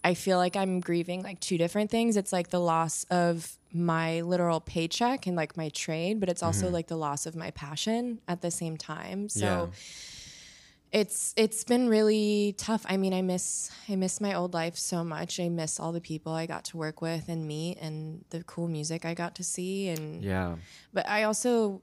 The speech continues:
Speaker 1: but I think it's true. You had kind of asked me earlier, like, were you even happy before covid happened? And I think that's a really good question too, 'cause I think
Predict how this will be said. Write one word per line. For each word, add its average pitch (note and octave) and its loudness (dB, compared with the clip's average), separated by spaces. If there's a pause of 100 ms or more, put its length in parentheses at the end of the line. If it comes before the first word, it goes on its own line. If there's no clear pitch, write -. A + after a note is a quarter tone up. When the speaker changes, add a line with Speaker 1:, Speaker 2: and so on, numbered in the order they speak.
Speaker 1:
but G3+ -2
I F#3 4
think A3+ 0
it's - -2
true. G#3 0
You F3+ 0
had F3 -2
kind F3+ -4
of D#3+ -2
asked D#3+ -4
me F3 -4
earlier, F3+ 0
like, D#3+ -4
were E3 2
you E3+ 0
even D#3+ 0
happy D#3+ -4
before E3 -2
covid D#3+ -2
happened? F3+ -2
And G#3 2
I G3 2
think G#3 -4
that's A3 -2
a F3+ 0
really E3+ 0
good D#3+ -2
question D3+ -6
too, E3+ -4
'cause F3+ 0
I F#3+ 2
think G#3 -2